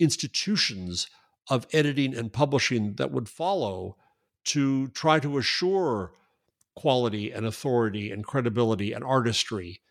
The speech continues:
in print for a half millennium to follow. So that's the fourth lesson I look at, is what institutions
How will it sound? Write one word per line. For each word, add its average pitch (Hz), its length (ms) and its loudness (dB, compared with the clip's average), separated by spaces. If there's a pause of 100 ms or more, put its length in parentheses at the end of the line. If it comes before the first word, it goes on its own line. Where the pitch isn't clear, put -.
(360)
in 147 280 2
print - 500 -4 (460)
for 139 280 0
a 131 40 4
half 131 260 0
millennium 113 380 2
to 98 60 -8
follow. 92 520 -2
So - 160 -4
that's 160 140 2
the 180 100 -4
fourth - 480 4
lesson 127 300 -2
I 107 80 -2
look 110 240 -2
at, 101 240 -2
is 123 220 -6
what 165 220 2
institutions 139 1000 0